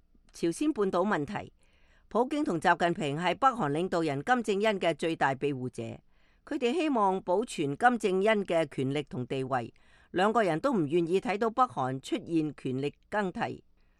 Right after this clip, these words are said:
睇到親美國嘅領導人喺平壤出現，中俄亦都唔希望睇到美國軍事打擊北韓，因為佢哋唔希望睇到更多嘅美國軍人出現。維洛格萊德話，因此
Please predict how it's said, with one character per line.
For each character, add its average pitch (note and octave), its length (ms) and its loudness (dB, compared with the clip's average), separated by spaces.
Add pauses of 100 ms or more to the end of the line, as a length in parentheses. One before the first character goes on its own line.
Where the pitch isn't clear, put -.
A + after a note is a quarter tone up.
(220)
睇 A3 160 2
到 A3+ 200 4
親 C#4 220 2
美 G3 160 4
國 F#3 220 4
嘅 F3+ 200 6
領 F3 180 2
導 F3 100 2
人 C#3 260 0
喺 G3+ 200 2
平 D3 200 -2
壤 D3 180 -2
出 G#3+ 120 -4
現， C3+ 340 -4 (440)
中 D#4 220 2
俄 E3 120 6
亦 F3+ 100 2
都 C#4 140 4
唔 F3+ 140 0
希 C4+ 140 -2
望 G3 200 4
睇 G3+ 160 0
到 G3+ 240 4
美 F#3+ 200 2
國 G3 200 2
軍 A3+ 180 2
事 F#3+ 180 -6
打 D3+ 200 0
擊 F#3+ 200 -4
北 G3 100 -4
韓， A#2 260 -10 (440)
因 C4 160 4
為 A3+ 100 8
佢 G#3 160 0
哋 F3+ 140 2
唔 D#3 120 2
希 C4 140 2
望 F3 240 4
睇 F#3+ 160 2
到 G3 180 4
更 G3+ 240 2
多 A3 200 4
嘅 F#3 100 2
美 E3+ 180 2
國 F3+ 200 0
軍 G#3 180 2
人 A#2+ 140 -4
出 F3 140 -6
現。 A#2+ 360 -6 (640)
維 D#3+ 200 2
洛 F#3+ 140 4
格 - 140 2
萊 C3 240 0
德 G3+ 160 2
話， B2 280 -2 (300)
因 A3 200 4
此 D#3 280 -2